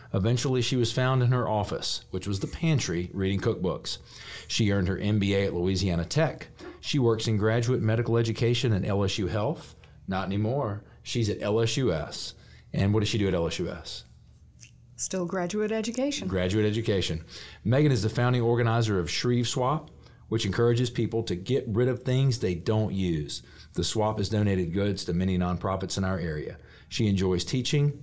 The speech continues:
Speaker 1: cooking at community gardens, and promoting social justice through food that is good, clean, and fair for all through her efforts as chair of Slow Foods North Louisiana.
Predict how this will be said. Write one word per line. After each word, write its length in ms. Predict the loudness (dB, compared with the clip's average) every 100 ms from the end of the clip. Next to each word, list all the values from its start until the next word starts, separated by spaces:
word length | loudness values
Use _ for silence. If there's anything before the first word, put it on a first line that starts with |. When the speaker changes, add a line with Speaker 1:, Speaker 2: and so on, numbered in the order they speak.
| -16 -6
Speaker 1:
cooking 400 | -2 0 0 0
at 160 | -4 -2
community 340 | 2 4 2
gardens, 460 | 2 0 0 0 -2
and 240 | -4 -4
promoting 420 | -2 0 0 0
social 300 | 0 -2 -2
justice 400 | 0 -2 -2 -4
through 140 | -4 -4
food 260 | 0 0
that 100 | 0
is 100 | -2
good, 340 | -2 0 0 0
clean, 360 | 0 2 2
and 260 | 0 -2 -2
fair 320 | 0 2 2
for 200 | 0 -4
all 340 | -2 0 2 0
through 160 | 0
her 160 | 0 -2
efforts 340 | -2 -2 -4
as 260 | -6 -6 -6
chair 420 | -4 -2 0 0
of 160 | -2 -6
Slow 220 | -4 -4
Foods 280 | -2 -4 -2
North 200 | -4 -2
Louisiana. 420 | -2 0 0